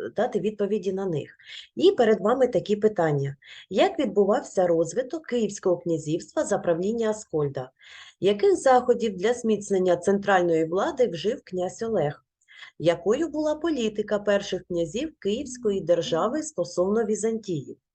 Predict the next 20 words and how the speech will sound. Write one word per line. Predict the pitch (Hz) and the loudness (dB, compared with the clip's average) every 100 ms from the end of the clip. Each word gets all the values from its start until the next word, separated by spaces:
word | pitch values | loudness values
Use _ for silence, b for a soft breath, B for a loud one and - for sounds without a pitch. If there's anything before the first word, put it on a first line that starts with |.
| B B B B B - | B B B B B 2
Назвіть | 202 277 226 180 156 | 2 2 0 -2 -2
східнослов'янські | - - 220 202 202 202 233 208 190 170 156 165 | -8 -6 -2 2 2 2 0 2 2 2 -4 -10
союзи | 156 202 185 165 151 143 | -4 -2 0 -2 -2 -2
племен, | 147 151 175 269 320 b - | -2 0 0 -2 -6 b -8
які | 160 156 | -6 -6
сплачували | - - 180 262 277 254 214 170 | -4 2 2 2 2 4 4 4
данину | 151 151 165 185 | 2 2 2 0
хазарам. | 214 185 160 139 139 135 B B B 196 | 0 0 0 0 -2 -8 B B B 0
На | 247 | 0
ці | 262 160 151 | 0 -4 -4
чотири | 196 196 156 160 | -4 0 0 0
питання | 202 208 302 359 349 349 339 B _ | -2 -2 -2 2 2 0 -4 B _
усно | - 277 330 - - 269 | -4 -4 -4 -6 -6 -6
дайте | 180 196 277 - | -2 0 0 -2
відповіді | 202 160 156 - 180 262 262 349 | -4 -4 -4 -4 -4 -2 -2 -2
для | 220 196 196 | 0 0 2
того, | 202 208 214 | 2 2 0
щоб, | - - - - | -4 -6 -2 2
е, | 180 | 2
пригадати | 156 196 165 165 175 233 254 302 | 2 0 2 2 4 2 2 -2